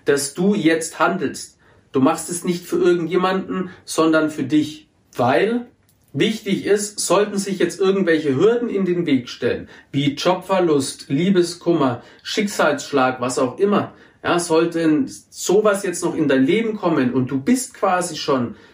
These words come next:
gefangen, es funktioniert noch, aber du bist schon gefangen, sollte das passieren, dann kann es dich wirklich in kürzester Zeit völlig aus den Latschen hauen. Wenn du in der Hinsicht was machen möchtest,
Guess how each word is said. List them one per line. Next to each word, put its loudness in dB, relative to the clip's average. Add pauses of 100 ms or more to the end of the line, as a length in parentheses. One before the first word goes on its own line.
(260)
gefangen, 0
es -4
funktioniert 0
noch, -4
aber 0
du -2
bist -6
schon 2
gefangen, -2 (400)
sollte 2
das -2
passieren, 0
dann 0 (180)
kann 0
es 0
dich -4
wirklich 0
in 4
kürzester 0
Zeit -2
völlig -2
aus -2
den 2
Latschen -2
hauen. -8 (320)
Wenn 2
du 0
in 2
der 4
Hinsicht -2
was 0
machen -2
möchtest, -6